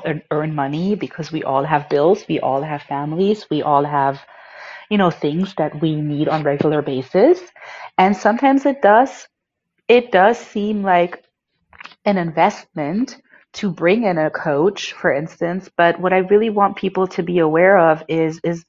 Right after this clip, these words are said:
you're not investing right now and you're losing the money. I don't want people to see it that way. I would, I would love for people to see it as this investment that I'm making will fundamentally make investments for me in return.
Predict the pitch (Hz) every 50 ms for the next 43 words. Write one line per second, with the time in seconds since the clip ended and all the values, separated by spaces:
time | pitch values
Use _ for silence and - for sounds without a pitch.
0 | - 170 175 185 196 208 202 196 196 226 262 311 302 262 208 175 180 190 220 214
1 | - - - 175 170 165 160 160 165 160 165 170 170 - - 170 170 170 165 160
2 | 151 147 147 151 151 151 180 196 220 220 185 175 165 160 156 147 151 143 143 143
3 | 143 151 160 143 117 - - _ _ _ _ - - - - - - 185 196 196
4 | 190 175 190 196 208 208 - - 185 185 190 180 - 170 - - - 240 254 262
5 | 185 - - 139 - - 160 156 131 147 175 190 196 - - 185 185 190 170 170
6 | 180 185 208 214 - - - - 196 190 - 196 185 - 190 180 - - 180 -
7 | - - 185 175 175 170 170 - - 175 170 165 165 - _ - - - _ _
8 | _ - 190 190 - - 196 185 165 147 156 175 226 220 - - - 208 185 175
9 | 170 147 156 147 151 151 147 151 156 175 240 285 - - 147 - 139 156 202 269
10 | 370 - _ _ _ _ _ _ _ - 175 165 180 190 196 196 - - 190 185
11 | 180 165 165 165 160 160 175 220 294 - - - 156 151 156 165 170 170 165 170
12 | 165 175 190 190 - - 180 170 156 160 156 170 - - - - 175 170 165 165
13 | - - - - - 214 226 269 294 285 196 160 131 135 - - 151 156 151 139
14 | - - - - - 285 285 165 - - -